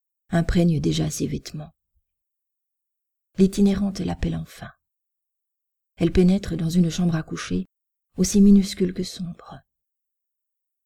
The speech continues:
En découvrant sa plaie, l'infirmière fait une moue explicite qui a valeur de diagnostic.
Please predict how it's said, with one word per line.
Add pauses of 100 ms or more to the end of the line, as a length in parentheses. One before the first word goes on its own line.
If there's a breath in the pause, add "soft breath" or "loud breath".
(420)
En
découvrant
sa
plaie, (760)
l'infirmière (320)
fait
une
moue
explicite (500)
qui
a
valeur
de
diagnostic.